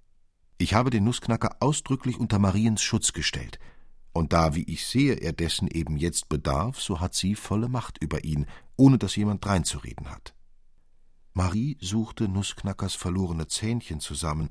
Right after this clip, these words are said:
um das kranke Kinn hatte sie ein hübsches weißes Band, das sie von ihrem Kleidchen abgelöst, gebunden.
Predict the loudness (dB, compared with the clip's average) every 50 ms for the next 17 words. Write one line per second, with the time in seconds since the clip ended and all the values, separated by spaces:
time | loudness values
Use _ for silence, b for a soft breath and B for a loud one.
0 | B B B B B B B B B B _ _ _ _ _ -6 -4 -4 -4 -4
1 | -4 -4 -2 -2 -2 -2 -6 -6 -2 0 2 2 2 0 -4 -6 -6 -8 -6 -4
2 | -4 -4 -4 -4 -4 -6 -4 -4 -6 -6 -6 -4 -4 -2 -2 -2 -2 -2 -4 -6
3 | -8 -8 -6 -4 -2 -2 0 -2 -4 B B B B B B B -8 -8 -6 -6
4 | -6 -6 -6 -6 -6 -6 -8 -6 -4 -2 -2 -2 -2 -4 -4 -6 -6 -4 -6 -8
5 | -6 -6 -4 -2 0 -2 -2 -2 -4 -8 -10 -14 -14 -12 -8 -6 -6 -6 -6 -6
6 | -8 -8 -8 -10